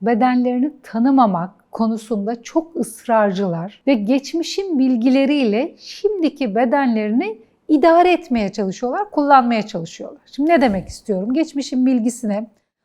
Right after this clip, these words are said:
on bir yaşındayken duymuş bir hikaye mesela. İlk gece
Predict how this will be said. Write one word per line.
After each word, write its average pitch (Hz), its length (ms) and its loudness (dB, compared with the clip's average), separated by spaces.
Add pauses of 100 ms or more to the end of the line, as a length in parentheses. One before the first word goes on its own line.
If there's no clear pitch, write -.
(200)
on 262 280 6
bir 240 100 4
yaşındayken 226 880 0
duymuş 240 380 -2
bir 208 60 0
hikaye 196 480 -4
mesela. 226 680 -6
İlk 311 360 4
gece 269 720 4